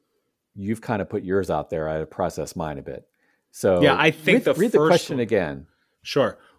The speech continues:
Speaker 2: What's a comic or graphic novel
Speaker 1: Mm-hmm.
Speaker 2: that you love for its explicit or implicit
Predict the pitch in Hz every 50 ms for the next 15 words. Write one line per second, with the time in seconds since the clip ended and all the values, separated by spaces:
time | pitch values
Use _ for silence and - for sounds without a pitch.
0 | _ - - 123 127 135 147 180 180 - - - - 127 120 - - - 120 123
1 | 143 170 196 - - - - 120 107 110 110 107 - 165 151 - 101 80 78 85
2 | 120 131 _ _ _ _ _ _ _ - 117 95 87 87 80 80 85 - - -
3 | 127 139 147 160 180 175 147 131 120 117 120 127 131 - - - 123 110 - 110
4 | 131 135 135 - - - - - - - _ _ _ _ _ _ _ _ - -
5 | 107 - - - - - 151 143 143 - 202 190 - - 185 175 180 190 185 185
6 | - 190 - - 101 117 -